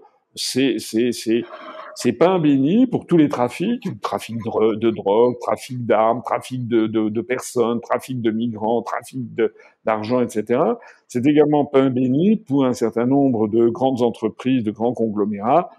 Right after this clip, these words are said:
soit du complexe militaro-industriel américain, soit des fonds de pension. Ce qui est le cas,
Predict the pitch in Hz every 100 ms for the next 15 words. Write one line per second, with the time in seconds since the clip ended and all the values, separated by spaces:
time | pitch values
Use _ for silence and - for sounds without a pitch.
0 | - - _ - 170 175 135 127 127 127
1 | 123 117 107 117 113 107 104 - 120 110
2 | 101 104 180 180 - 147 120 117 113 143
3 | 135 104 - - _ 123 123 104 - 196
4 | 185